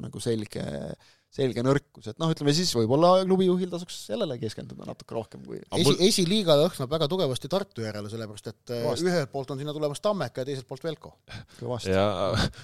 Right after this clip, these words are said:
Speaker 2: aga selle mänguga seoses veel
Speaker 1: Pluss
Speaker 2: mulle,
Speaker 1: Tammeka duubel.
Speaker 2: mulle lihtsalt nüüd meenus,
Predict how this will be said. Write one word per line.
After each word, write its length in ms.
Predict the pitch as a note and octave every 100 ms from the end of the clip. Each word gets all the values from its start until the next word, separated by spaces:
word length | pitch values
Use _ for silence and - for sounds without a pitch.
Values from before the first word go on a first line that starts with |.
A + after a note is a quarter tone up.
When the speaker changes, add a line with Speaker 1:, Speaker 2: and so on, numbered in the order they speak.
| -
Speaker 2:
aga 160 | G#2
selle 260 | A2 C#3+ A#2 G2+ G2+
mänguga 500 | G#2 C#3 G#2+ F2 F2+ F2+ F2+ F2 F#2
seoses 320 | G#2+ A2 E2+
veel 300 | F2 F2 F2
Speaker 1:
Pluss 160 | F2 G2
Speaker 2:
mulle, 160 | G#2+ G#2
Speaker 1:
Tammeka 240 | A#2 C3
duubel. 240 | B2 G#2
Speaker 2:
mulle 160 | C3 C3
lihtsalt 320 | F3 - G#2
nüüd 320 | C#3+ F#3+ D#3
meenus, 460 | C#3 B2 E2+ D2 -